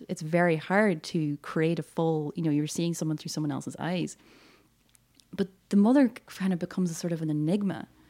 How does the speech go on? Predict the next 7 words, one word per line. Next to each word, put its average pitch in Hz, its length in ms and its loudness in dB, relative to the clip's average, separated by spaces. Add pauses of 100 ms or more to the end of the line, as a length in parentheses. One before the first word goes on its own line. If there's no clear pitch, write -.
(680)
of 160 240 -4
a - 140 -8
kind 180 180 0
of 170 80 2
an 170 80 2
unknowable 165 840 2 (600)
thing. 180 600 -2